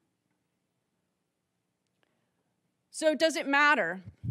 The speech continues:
So that's the most important question for us to decide as, as individuals and as a, as a society. Um, so if we don't reduce emissions, we can expect the planet to warm about nine degrees C by twenty-one hundred,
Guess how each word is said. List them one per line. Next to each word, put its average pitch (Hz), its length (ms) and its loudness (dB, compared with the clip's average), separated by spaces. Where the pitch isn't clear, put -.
So 254 180 -4
that's 262 260 -2
the 254 420 -4
most 269 280 -4
important 262 420 -8
question 220 420 -8
for 226 140 -12
us 220 200 -8
to 226 80 -14
decide 196 580 -8
as, 190 400 -10
as - 240 -18
individuals 220 640 -8
and 185 160 -12
as 180 220 -16
a, - 460 -18
as 196 160 -6
a 208 60 -12
society. 226 720 -6
Um, 233 260 -4
so 247 180 -4
if 247 60 -4
we 269 120 -6
don't 339 400 -2
reduce 240 360 -8
emissions, 208 600 -12
we 262 100 -12
can 269 140 -10
expect 247 400 -8
the 233 80 -12
planet 247 440 -10
to 226 120 -8
warm 233 460 -8
about 240 280 -2
nine 247 260 -2
degrees 233 400 -10
C 240 220 -12
by 208 240 -4
twenty-one 208 460 -12
hundred, 202 460 -12